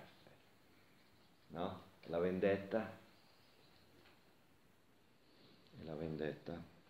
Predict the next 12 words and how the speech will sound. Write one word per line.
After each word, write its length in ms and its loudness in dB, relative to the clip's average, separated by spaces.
e 80 -4
la 140 6
giustizia, 680 0
direbbe 360 -2
qualcuno, 580 -4
va 120 -2
bene 140 6
la 80 8
misericordia, 680 2
ma 140 -6
la 80 -2
giustizia. 640 -8